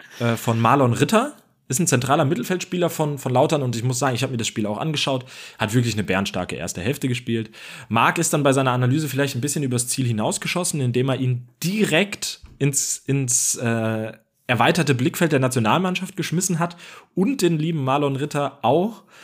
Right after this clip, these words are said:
mit, äh, jenem Spieler be-, äh, verglichen, der jetzt seit einigen Wochen auch unseren Podcast hier auffrischt mit seinen Fragen, nämlich mit Toni Kroos.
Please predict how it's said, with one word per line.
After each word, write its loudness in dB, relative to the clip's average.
mit, -4
äh, 2
jenem 4
Spieler 2
be-, 0
äh, -2
verglichen, -2
der 0
jetzt -4
seit 0
einigen 0
Wochen 0
auch 0
unseren -2
Podcast -8
hier -2
auffrischt -4
mit -6
seinen 0
Fragen, 0
nämlich 2
mit -2
Toni 0
Kroos. 4